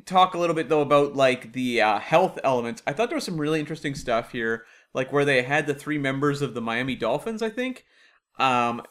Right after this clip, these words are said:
all eating different, uh, types of burritos and then doing, uh, measuring of their blood to show how, uh, you know, how, like, clear their blood was after these diets. And, you know, the one eating the bean burrito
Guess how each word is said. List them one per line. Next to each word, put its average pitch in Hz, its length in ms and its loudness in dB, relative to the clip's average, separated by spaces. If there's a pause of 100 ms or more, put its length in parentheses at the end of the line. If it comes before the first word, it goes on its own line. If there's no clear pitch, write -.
(120)
all 143 280 4
eating 147 420 2
different, 139 560 -2
uh, 110 400 4
types 139 280 -2
of 135 140 -4
burritos 117 720 -2 (360)
and 135 160 -4
then 147 180 0
doing, 143 480 0
uh, 117 220 -2
measuring 135 500 0
of 120 180 -2
their 117 140 0
blood 113 580 0 (440)
to 143 60 -14
show 135 340 0
how, 143 720 0 (340)
uh, 107 480 2
you 135 100 -2
know, 117 120 0
how, 143 320 0
like, 127 300 -4
clear 139 280 -2
their 123 120 -4
blood 120 340 0
was 107 340 -4
after 117 320 -8
these 107 220 -10
diets. 110 640 0 (420)
And, 123 320 -2
you 123 100 -4
know, 120 140 -2
the 117 100 -4
one 120 220 -4
eating 117 240 -4
the 110 60 -6
bean 131 380 -6
burrito 107 520 -4